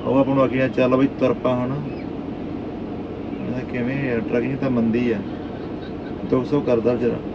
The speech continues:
ਜੀ ਬਾਈ, ਵਿਨੀਪੈਗ ਤੋਂ ਆਪਾਂ ਪੰਪ ਤੋਂ ਤੁਰੇ ਸੀਗੇ ਤੇ ਉਹਦੀ ਫਿਰਨੀ ਤੇ ਹੀ ਹੈਗਾ ਇੱਥੇ ਪੰਪ ਜਿਹਾ ਇੱਕ ਛੋਟਾ, ਉੱਥੇ ਟਰੱਕਾਂ ਦੀ ਪਾਰਕਿੰਗ ਹੈਗੀ ਆ ਤੇ ਨਾਲੇ ਟਿਮ ਹਾਰਡਨ ਹੈਗਾ। ਉੱਥੇ ਰੋਕ ਲਿਆ।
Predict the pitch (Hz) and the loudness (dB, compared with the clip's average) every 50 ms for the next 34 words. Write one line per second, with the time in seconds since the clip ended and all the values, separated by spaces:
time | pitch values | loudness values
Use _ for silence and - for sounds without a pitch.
0 | - - - - - - - - - - - - - - - - - - - - | -8 -8 -8 -8 -8 -8 -8 -8 -8 -8 -8 -8 -8 -8 -8 -8 -8 -8 -8 -8
1 | - - - - - - - - - - - 143 135 156 165 151 143 147 165 180 | -8 -8 -8 -8 -8 -8 -8 -8 -8 -8 -8 0 2 2 2 2 0 0 -2 0
2 | 165 185 175 156 - - 165 156 - 165 156 151 147 147 143 - - - 165 160 | 2 2 0 0 0 -4 -4 -2 0 -2 -2 0 0 0 0 -2 -4 -4 -4 -4
3 | 165 170 175 175 160 147 180 175 175 185 175 175 180 180 - 143 139 135 - 131 | -2 0 0 0 0 -2 -2 0 0 2 2 2 0 -2 2 6 6 6 6 4
4 | 151 151 139 180 175 165 160 - 95 131 131 131 131 127 - - 135 - - 131 | -4 -2 0 2 4 4 4 4 4 2 2 0 0 -4 -2 -4 -2 0 0 0
5 | 127 113 135 123 135 135 127 - 139 - 127 117 110 123 143 165 175 170 - - | 0 0 0 2 4 2 2 2 -2 -2 -2 -2 0 0 -2 -2 -2 -6 -10 -14
6 | - - - - - - - - - - - - - - - 135 131 - - 135 | -14 -16 -16 -14 -14 -14 -14 -14 -14 -14 -14 -14 -12 -6 -4 -4 -2 2 0 0
7 | - - 139 139 143 139 - 143 135 131 131 127 143 139 139 127 123 113 113 110 | 2 2 2 2 2 4 8 10 10 10 10 8 4 -2 0 2 2 2 2 0
8 | 123 135 143 147 143 131 139 135 131 131 127 123 110 110 107 110 123 127 123 113 | -2 0 2 2 2 2 2 2 4 6 6 6 6 6 4 4 4 4 2 2
9 | 101 107 113 110 101 - - 113 107 - - - - - - - - - - - | 2 2 0 0 0 0 0 -4 -4 -4 -8 -12 -14 -14 -14 -14 -16 -14 -14 -12
10 | - - - - - - - - - - - - - - - - - - - - | -12 -10 -10 -10 -8 -8 -8 -8 -8 -8 -8 -8 -6 -6 -8 -6 -6 -8 -6 -6
11 | - - - - 160 - - - 180 175 156 131 135 131 123 147 160 170 180 180 | -6 -4 2 2 2 2 6 8 8 8 8 8 6 6 8 10 10 12 10 10